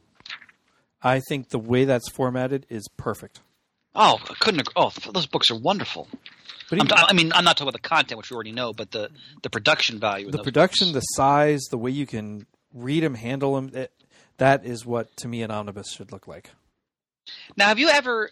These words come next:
Speaker 2: have you really broken down Starman on the air, Shane? Like, really talked
Speaker 1: No.
Speaker 2: about?
Speaker 1: No. Mm-mm.
Speaker 2: Okay, we gotta do that, because that's a series I haven't read in a, like, I've read it a couple times. I,
Speaker 1: Mm-hmm.
Speaker 2: I had the, the fortune of,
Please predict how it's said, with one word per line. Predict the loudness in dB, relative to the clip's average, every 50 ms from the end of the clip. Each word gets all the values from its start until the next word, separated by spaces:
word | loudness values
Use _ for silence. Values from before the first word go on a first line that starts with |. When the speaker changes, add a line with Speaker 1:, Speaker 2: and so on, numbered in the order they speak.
| -12 -20 -20 _ _ -20 _ _ -10
Speaker 2:
have | -8 -6
you | -4 -4
really | -4 -4 -4
broken | 0 2 2 2 2 0 0
down | 2 4 4 4 2 0
Starman | -2 0 2 2 2 2 0 -2
on | -4 -4
the | -6 -6 -4
air, | -4 -4 -4
Shane? | -4 -4 -4 -4 -6 -6 -8
Like, | -10 -12 -8 -6
really | -6 -4 -4
talked | 0 2 2 2 2 2
Speaker 1:
No. | 2
Speaker 2:
about? | 2 4 4 4 2 0 _ _
Speaker 1:
No. | -12 -10 -10 -10 -12 -16 _ _ _ _ _ _ _ _ _ _ _ -20
Mm-mm. | -16 -12 -8
Speaker 2:
Okay, | -4 -2
we | -2 2
gotta | 2 2 2 0
do | -2 -6 -6
that, | -6 -8 -8 -10 -12
because | -10 -8 -6 -6 -4 -2 0 0 0 0 -2 -6 _ _ _ _ _ _ _ _ _ -20 _ -20 -20 _ _ 0 2
that's | 2 4 4
a | 4
series | 6 6 8 6 6 6 4
I |
haven't | 2 2 0 -2 -6 -2
read | 0 0 2
in | 2 0
a, | -2 0
like, | 2 2 2
I've | 2 0 -2 -2 0
read | 2 4 4
it | 4 2 0 -4
a | -8
couple | -8 -8 -6 -6 -10
times. | -8 -6 -2 -2 0 0 -2 -2 -4 -4
I, | -4 -2
Speaker 1:
Mm-hmm. | -2 -4 -2 -2
Speaker 2:
I | 0
had | 0 0 0
the, | -2 -6 -10 -12 -14 -12
the | -12 -12
fortune | -6 0 0 0 2 2 0 0
of, | -2 -2 -4 -6 -10